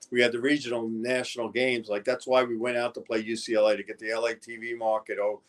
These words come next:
we went and played Villanova in Philadelphia. It was all strategic to make sure we played DePaul and Marquette in the Midwest.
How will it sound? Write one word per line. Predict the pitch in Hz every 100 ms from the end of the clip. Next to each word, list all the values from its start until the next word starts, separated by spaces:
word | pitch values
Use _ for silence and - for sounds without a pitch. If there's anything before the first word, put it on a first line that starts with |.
| _ _ -
we | 113
went | 113 123 120 110
and | 117
played | 117 120 107
Villanova | 123 117 113 117 120 117
in | 107
Philadelphia. | - 120 117 117 117 117 110 90 _ _ _ -
It |
was | 113 120
all | 147
strategic | 143 - - 147 151 127 113
to | 117
make | 113 120
sure | - 131 123 117 -
we | 117
played | 113 117 117
DePaul | 117 113 127 131 131 117 - _ _ _ -
and | 107
Marquette | 113 120 - 131 123 104 _ _ -
in | 110
the |
Midwest. | 113 120 113 113 131 117 -